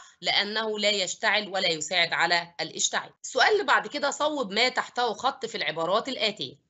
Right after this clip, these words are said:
يتفاعل غاز ثاني أكسيد الكربون مع ماء الجير الرائق ويتكون أكسيد الكالسيوم؟ هو هنا بيتكون إيه؟ كربونات الكالسيوم اللي هي لا تذوب في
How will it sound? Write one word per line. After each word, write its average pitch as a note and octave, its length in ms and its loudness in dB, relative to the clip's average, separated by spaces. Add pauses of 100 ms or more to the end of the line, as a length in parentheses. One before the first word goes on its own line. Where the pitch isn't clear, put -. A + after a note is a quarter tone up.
(140)
يتفاعل B3 760 4
غاز A3+ 460 -2
ثاني G#3+ 380 2
أكسيد A#3+ 340 -4
الكربون F3+ 640 -4
مع E3 240 2
ماء B3 340 4
الجير F#3+ 360 -4
الرائق F3+ 440 -2
ويتكون F3+ 840 0 (440)
أكسيد F#4 380 4
الكالسيوم؟ D#4 680 0 (300)
هو F3+ 140 -2
هنا A#3+ 240 4
بيتكون F#3+ 680 -2
إيه؟ F#3 560 4 (200)
كربونات F#3 800 2
الكالسيوم A#3 520 0
اللي G3+ 400 -2
هي F#3 100 2
لا G3+ 180 4
تذوب F3+ 380 -8
في A3+ 460 -2